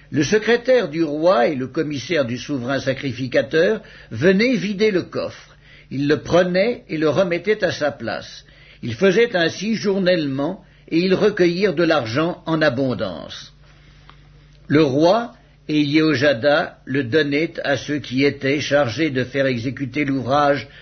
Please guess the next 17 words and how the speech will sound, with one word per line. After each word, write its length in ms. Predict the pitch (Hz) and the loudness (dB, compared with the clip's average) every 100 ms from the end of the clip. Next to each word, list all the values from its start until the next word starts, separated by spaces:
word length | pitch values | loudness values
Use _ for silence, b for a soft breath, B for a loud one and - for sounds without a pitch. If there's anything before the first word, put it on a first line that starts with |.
| - | -8
dans 100 | 123 | -2
la 120 | 127 | 0
maison 360 | 131 131 139 131 | 2 0 0 0
de 100 | 135 | 2
l'Éternel, 720 | 151 156 180 170 175 196 208 B B B | 2 2 0 2 2 0 -2 B B B
et 120 | 151 131 | -10 -6
qui 160 | 208 | -8
prenaient 420 | - 170 196 220 | -2 0 2 2
à 80 | 180 | 0
gage 580 | 139 156 160 175 143 127 120 | 0 2 2 2 -2 -10 -8
des 120 | 139 | -6
tailleurs 460 | 117 165 160 156 131 | -2 0 2 2 2
de 120 | 147 | -4
pierre 500 | - 147 143 151 160 | -4 -2 2 2 0
et 80 | 139 | -2
des 120 | 131 | -2
charpentiers 880 | - 156 - 110 156 - 117 143 | -2 -4 -2 0 0 -2 -4 -4